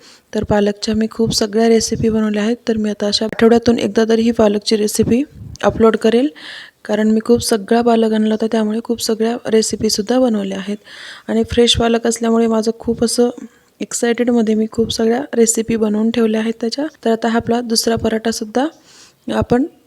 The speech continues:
भाजून घेत आहोत. भाजताना फक्त थोडंसं असं, अ, उल-, उलथण्यानं असं प्रेस करून भाजायचा, म्हणजे मग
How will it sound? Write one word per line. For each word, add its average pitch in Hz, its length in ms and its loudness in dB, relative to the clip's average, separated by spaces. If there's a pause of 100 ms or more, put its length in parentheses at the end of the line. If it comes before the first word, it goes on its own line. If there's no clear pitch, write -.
भाजून 226 340 2
घेत 247 240 0
आहोत. 226 240 -2
भाजताना 226 480 0
फक्त 247 400 -4
थोडंसं 220 340 0
असं, 254 220 0 (340)
अ, 208 260 0
उल-, 214 340 0
उलथण्यानं 226 640 0 (500)
असं 226 140 -2
प्रेस 233 320 4
करून 247 260 2
भाजायचा, 226 460 0
म्हणजे 220 260 2
मग 220 140 0